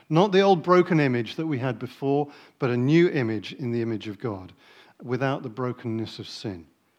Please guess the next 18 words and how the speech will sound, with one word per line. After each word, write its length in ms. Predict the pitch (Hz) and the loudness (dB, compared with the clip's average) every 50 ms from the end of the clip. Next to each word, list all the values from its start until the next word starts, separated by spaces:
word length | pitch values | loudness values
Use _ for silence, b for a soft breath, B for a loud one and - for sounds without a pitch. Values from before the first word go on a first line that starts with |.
| _ _ _ _ _ _ _ _ _ _ _ _ _ _ _ _ _ _ _ _ _ b b b b b b b b b b b _ _ | _ _ _ _ _ _ _ _ _ _ _ _ _ _ _ _ _ _ _ _ _ b b b b b b b b b b b _ _
And 140 | - 131 123 | -6 -4 -2
in 100 | 123 127 | 0 0
everything 480 | 139 151 160 170 160 - - 156 143 135 | 0 -2 -2 -4 -4 -2 -2 -2 0 -2
that 80 | 131 | -2
Jesus 420 | 120 - 131 131 127 117 123 110 - | -6 -8 -8 -8 -8 -8 -10 -12 -10
did, 320 | - - 127 110 101 98 | -8 -6 -6 -6 -6 -6
in 140 | 104 107 120 | -6 -6 -4
every 300 | 127 131 127 135 131 127 | -4 -6 -6 -6 -8 -8
way 480 | 120 123 110 117 131 131 127 127 123 | -8 -8 -8 -6 -4 -2 -2 -2 -2
that 140 | 110 123 110 | -4 -6 -8
he 140 | 104 110 113 | -8 -8 -8
lived, 360 | 110 110 110 104 98 92 - | -6 -6 -8 -8 -10 -14 -16
he 240 | - 117 107 101 b b b b b b b | -16 -16 -16 -16 b b b b b b b
showed 360 | - - - 156 160 160 165 143 | -14 -8 -2 2 2 2 2 2
what 200 | 139 143 135 139 | 2 0 0 -2
it 100 | 143 143 | -2 -4
was 220 | 131 127 110 113 | -4 -6 -4 -4
like 480 | 120 127 123 117 110 110 117 - - | -2 0 0 0 -2 -6 -8 -14 -20